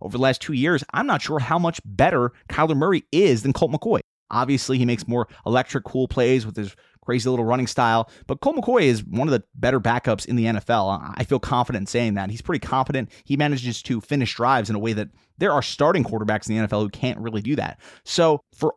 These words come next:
all that, that's been made about Kyler as his franchise guy, whether, whether he deserves all this money, they have a backup who really kept the train on the tracks last week and, and got a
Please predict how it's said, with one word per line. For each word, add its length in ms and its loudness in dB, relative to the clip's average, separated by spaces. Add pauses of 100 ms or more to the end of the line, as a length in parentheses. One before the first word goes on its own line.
all 360 6
that, 120 4
that's 160 2
been 140 2
made 180 4
about 160 2
Kyler 340 0
as 80 -4
his 140 -12
franchise 420 -6
guy, 220 2
whether, 220 -2
whether 300 -8
he 80 -6
deserves 460 -6
all 220 2
this 200 -4
money, 320 2 (520)
they 100 4
have 100 4
a 60 4
backup 460 2
who 260 0 (100)
really 340 -4
kept 320 -6
the 60 -4
train 240 0
on 60 2
the 80 -2
tracks 360 0
last 200 -6
week 220 -4
and, 100 -8
and 100 -2
got 120 0
a 100 -6